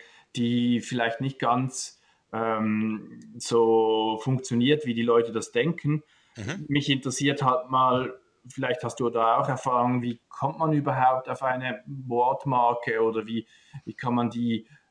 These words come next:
Speaker 1: so abändern, dass sie einzigartig genug ist, dass sie dann nachher auch irgendwie verwendet werden kann?
Speaker 2: Da darf man eigentlich keinen einfallslosen Juristen fragen, der immer nur
Speaker 1: <laughs>
Speaker 2: guckt, geht oder geht nicht.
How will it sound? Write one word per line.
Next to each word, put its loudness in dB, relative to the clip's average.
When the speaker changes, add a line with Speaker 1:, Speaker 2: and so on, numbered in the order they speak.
Speaker 1:
so 2
abändern, 2
dass 0
sie -8
einzigartig 0
genug 0
ist, -8
dass -8
sie -10
dann -4
nachher 0
auch 0
irgendwie -6
verwendet -4
werden -4
kann? -10
Speaker 2:
Da -18
darf -10
man -6
eigentlich -4
keinen -6
einfallslosen -4
Juristen -2
fragen, -4
der -4
immer 0
nur -2
Speaker 1:
<laughs> -12
Speaker 2:
guckt, -12
geht 0
oder 0
geht -4
nicht. -6